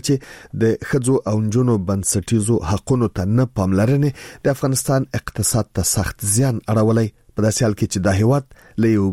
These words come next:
بې ساري بشري بحران سره لاس ګرېوان دی. میرمن باشلې زیاته کړه چې پر افغانستان د طالبانو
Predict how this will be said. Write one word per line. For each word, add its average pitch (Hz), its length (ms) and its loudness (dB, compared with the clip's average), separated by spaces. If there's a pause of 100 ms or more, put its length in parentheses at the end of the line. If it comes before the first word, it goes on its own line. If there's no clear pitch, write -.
بې 95 100 2 (100)
ساري 127 240 2 (100)
بشري 87 380 -2
بحران 117 340 0
سره 120 240 2
لاس 95 300 -2
ګرېوان 110 320 2 (100)
دی. 113 100 2 (1300)
میرمن 147 340 0 (200)
باشلې 139 300 2 (120)
زیاته 151 220 0
کړه 143 220 -2
چې 151 80 2 (280)
پر 143 160 2
افغانستان 131 540 0
د 107 180 -2
طالبانو 104 500 2